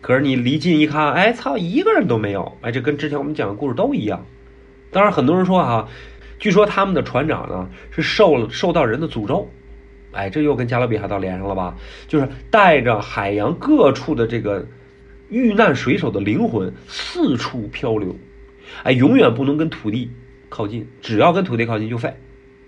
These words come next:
在长期的航海中啊，他们已经跟海洋就同化了，就跟你，咱们看加勒比海盗那谁他爹似的，这是，这是谁的爹？就是男主他爹，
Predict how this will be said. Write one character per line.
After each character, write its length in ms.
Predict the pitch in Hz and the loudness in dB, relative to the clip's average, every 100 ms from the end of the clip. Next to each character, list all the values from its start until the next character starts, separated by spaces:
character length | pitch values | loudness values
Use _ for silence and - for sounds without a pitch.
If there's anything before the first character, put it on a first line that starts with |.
| _ - - - - - - - - - | _ -20 -20 -20 -20 -20 -20 -20 -20 0
在 140 | 196 | 2
长 480 | - - 110 120 247 | 2 0 0 2 2
期 220 | - 254 | 2 2
的 80 | 185 | 2
航 160 | 117 123 | 0 -2
海 100 | 107 | -2
中 160 | 104 | -2
啊， 220 | 98 87 - - - - | -4 -6 -10 -20 -20 -6
他 160 | 175 | -2
们 120 | 175 | 0
已 120 | 120 107 | -2 -2
经 200 | 139 143 | -2 -2
跟 140 | 170 | -4
海 160 | 143 104 | -4 -4
洋 200 | 117 147 | -2 -4
就 120 | 147 - | -6 -8
同 160 | - 180 | -6 -4
化 200 | 247 220 | 0 0
了， 120 | - - | -2 -8
就 100 | - | -6
跟 340 | 156 165 143 135 | -4 -4 -4 -6
你， 40 | |
咱 140 | 131 | -4
们 80 | 143 | -6
看 120 | 165 | -4
加 120 | 151 151 | -4 -4
勒 80 | |
比 100 | 151 | -4
海 100 | 139 | -4
盗 140 | 117 135 | -4 -4
那 80 | 135 | -6
谁 160 | 117 | -6
他 120 | 120 143 | -6 -4
爹 260 | 143 135 | -2 -2
似 120 | 135 | -4
的， 100 | 113 113 - - - | -8 -12 -20 -20 -20
这 80 | |
是， 300 | 139 123 - 120 | -20 -20 -20 -16
这 120 | 120 | -14
是 160 | - | -12
谁 220 | 113 110 110 | -12 -6 -4
的 100 | 175 | -2
爹？ 300 | 139 123 123 - - - | 0 -2 -6 -14 -18 -12
就 120 | - | -6
是 180 | 120 113 | -4 -2
男 240 | 107 123 | -2 -2
主 140 | 165 104 | -2 -4
他 100 | 120 | -2
爹， 260 | 147 143 | -2 -4